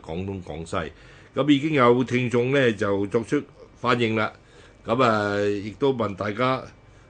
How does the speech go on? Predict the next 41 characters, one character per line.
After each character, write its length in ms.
話： 260
而 80
家 160
香 240
港 240
呢 300
又 240
有 100
種 380
聽 180
眾 160
講 220
係 60
病 420
毒 160
言 260
論 260
啊， 140
誒， 500
話 240
都 260
好 140
受 220
歡 200
迎。 140
咁 160
啊， 100
即 100
係 140
話 80
已 160
經 180
病 300
毒 160
已 60
經 120
散 340
播 220
一 40
種 200
文 280